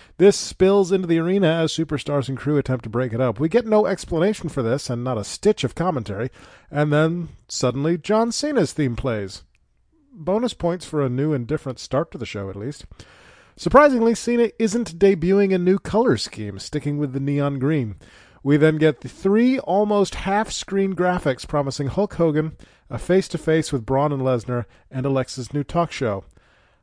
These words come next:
I hope that doesn't continue. Those were kind of annoying. Cena is smart enough not to remove his hat tonight. Perhaps this decision was made in response to the sign in the crowd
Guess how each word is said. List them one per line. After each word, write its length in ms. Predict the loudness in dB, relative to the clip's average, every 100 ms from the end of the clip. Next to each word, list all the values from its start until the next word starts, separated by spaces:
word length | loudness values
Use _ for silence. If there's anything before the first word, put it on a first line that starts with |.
| _
I 80 | -10
hope 320 | -8 -6 -4
that 220 | -4 -4
doesn't 320 | -2 -4 -4
continue. 560 | -8 -8 -4 -2 0 0
Those 340 | 2 0 0
were 140 | -4 -8 -8
kind 300 | -8 -6 -4
of 80 | -4
annoying. 420 | -4 -6 -8 -12 -18 -20 _ _ _ _ _ _ _ _ -20 -16
Cena 440 | -2 2 4 4
is 220 | 4 2
smart 360 | 2 -2 0 2
enough 260 | 2 0 0
not 160 | -2
to 100 | 0
remove 260 | 0 0 -2
his 140 | -4
hat 240 | -4 -6 -4
tonight. 360 | -6 -6 -8
Perhaps 420 | -8 -2 -2 -4 -10 -20 -14 -2
this 220 | -2 0
decision 520 | -4 2 2 2 2
was 200 | 0 0
made 240 | 2 2
in 120 | 2 0
response 400 | -2 0 -2 -2
to 100 | -6
the 80 | -6
sign 260 | -4 -2
in 80 | -2
the 60 | -4
crowd 420 | 0 4 4